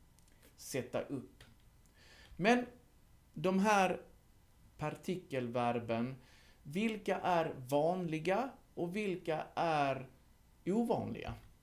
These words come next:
Så de vi använder mest är ju sätta på kläder, sätta på T V.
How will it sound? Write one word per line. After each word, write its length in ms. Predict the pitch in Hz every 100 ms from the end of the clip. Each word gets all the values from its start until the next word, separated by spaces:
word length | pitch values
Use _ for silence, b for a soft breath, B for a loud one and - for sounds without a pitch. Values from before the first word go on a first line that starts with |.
| _ _ - - - - _ - - -
Så 180 | - 151
de 420 | 143 220 180 185 202
vi 240 | 156 170 170
använder 760 | 160 190 202 190 160 143 127 -
mest 640 | 127 120 127 190 - - b b b
är 220 | 127 120
ju 320 | 113 113 113 -
sätta 440 | - 127 110 110
på 460 | - - 104 120 190 - -
kläder, 720 | - 123 110 104 117 160 247 -
sätta 420 | - 139 120 120
på 300 | - 131 117
T 360 | 117 131 120 131
V. 340 | 110 113 196